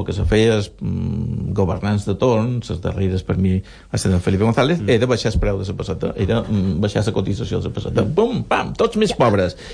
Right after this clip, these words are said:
Speaker 1: I tot, no, no importa fer res.
Speaker 2: Mm.
Speaker 1: Som més pobres respecte a França, som més pobres respecte,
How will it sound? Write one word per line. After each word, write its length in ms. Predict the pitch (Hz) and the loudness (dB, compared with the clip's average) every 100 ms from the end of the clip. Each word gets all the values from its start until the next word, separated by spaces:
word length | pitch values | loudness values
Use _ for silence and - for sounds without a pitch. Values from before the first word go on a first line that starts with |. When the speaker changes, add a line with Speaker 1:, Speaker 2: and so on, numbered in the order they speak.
| - | -2
Speaker 1:
I 80 | 220 | 4
tot, 260 | 277 269 | 4 4
no, 140 | 262 247 | 0 -2
no 60 | 220 | -4
importa 240 | 226 208 | -2 0
fer 120 | 190 | 0
res. 200 | 123 - - - 123 | 0 -4 -8 -12 -8
Speaker 2:
Mm. 100 | 107 | 2
Speaker 1:
Som 180 | 233 | 2
més 160 | 214 185 | 2 0
pobres 300 | - 156 147 | 0 2 2
respecte 380 | 135 - 113 143 | -2 -2 0 0
a 40 | |
França, 300 | 208 262 247 | 0 0 2
som 140 | 214 190 | 2 2
més 140 | 175 | 0
pobres 340 | - 151 135 123 | 2 2 2 0
respecte, 460 | 123 139 131 - | -2 -2 0 2